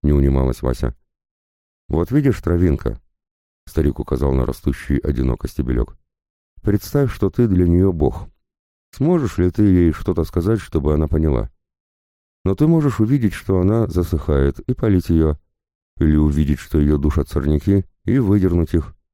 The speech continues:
Видишь, вы можете общаться, но на другом уровне. Так же и с Богом, только всё сложнее,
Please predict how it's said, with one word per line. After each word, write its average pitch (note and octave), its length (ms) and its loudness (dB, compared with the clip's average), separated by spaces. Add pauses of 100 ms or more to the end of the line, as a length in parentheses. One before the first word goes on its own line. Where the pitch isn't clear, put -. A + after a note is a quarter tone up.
(680)
Видишь, B2+ 360 0
вы E2 140 2
можете F#2+ 340 0
общаться, F2 560 -4 (100)
но G2+ 160 0
на B2+ 120 0
другом A2+ 320 0
уровне. D#2+ 400 0 (920)
Так D#3 240 -2
же G#2 120 2
и - 20 4
с E2 80 0
Богом, F#2 360 0 (440)
только D#2+ 260 -2
всё E2 160 -4
сложнее, D2 580 -2